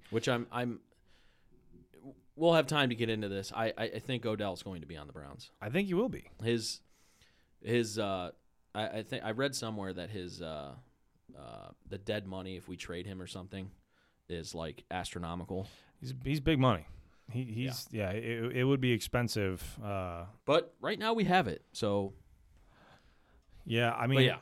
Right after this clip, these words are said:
Speaker 2: I ju-, I just wanna take, and I know, again, I'm getting back into the offseason stuff. I want almost every dime we have, 'cause most of this offense will be back. I'm sure there will be pieces, parts
Speaker 1: Sure.
Speaker 2: that, that, you know, that, you know, there's some one-year deals on offense, too, or some expiring deals. I'm sure of that. Um,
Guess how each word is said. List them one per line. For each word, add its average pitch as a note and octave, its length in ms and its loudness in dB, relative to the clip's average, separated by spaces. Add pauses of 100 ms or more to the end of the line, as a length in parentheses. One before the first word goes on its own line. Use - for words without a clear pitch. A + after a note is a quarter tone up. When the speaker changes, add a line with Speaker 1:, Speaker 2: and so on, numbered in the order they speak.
Speaker 2:
I B2 160 6
ju-, C#3 200 0
I B2 120 6
just C3+ 180 4
wanna A2+ 180 6
take, A2+ 220 2
and A#2 80 4
I A2+ 80 6
know, G#2+ 220 6
again, G2+ 260 2
I'm F#2+ 140 2
getting A#2 200 -4
back F#2+ 220 2
into G2 140 0
the F#2+ 60 2
offseason F#2+ 460 0
stuff. F#2 300 -2
I A#2 80 4
want A#2+ 320 6
almost A#2 460 4
every A#2 180 2
dime G#2+ 320 4
we G2+ 140 2
have, G#2 200 0
'cause G#2+ 160 0
most C#3 460 8
of F3+ 80 4
this D#3 200 6
offense B2+ 420 6
will G#2 100 4
be G2 80 2
back. F2+ 320 0
I'm G2 100 0
sure B2+ 200 4
there A2+ 120 6
will G#2+ 120 2
be G#2+ 160 2
pieces, A2 320 2
parts G#2 400 2
Speaker 1:
Sure. D#3+ 160 6
Speaker 2:
that, D#3+ 100 -4
that, G#2+ 200 4
you A#2+ 120 2
know, G2+ 120 6
that, A2 220 0
you A#2 120 2
know, G2+ 80 4
there's G#2 220 2
some A2+ 140 2
one-year G#2 240 2
deals G2+ 220 2
on G2 100 4
offense, F#2+ 440 0
too, G2 180 0
or F#2+ 60 2
some G2 180 -4
expiring F#2+ 440 -2
deals. F2+ 340 -2
I'm A2 160 -4
sure G2+ 280 2
of F2 120 -2
that. F2 240 -4 (640)
Um, F#2 220 -6